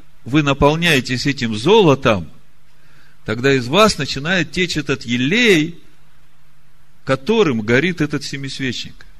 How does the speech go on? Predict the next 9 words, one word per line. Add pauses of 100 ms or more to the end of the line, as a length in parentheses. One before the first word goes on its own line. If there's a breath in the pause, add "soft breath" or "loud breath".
(960)
Полнота
Духа
Божия
у
вас. (1800)
Поэтому (360 loud breath)
для
того, (120)
чтобы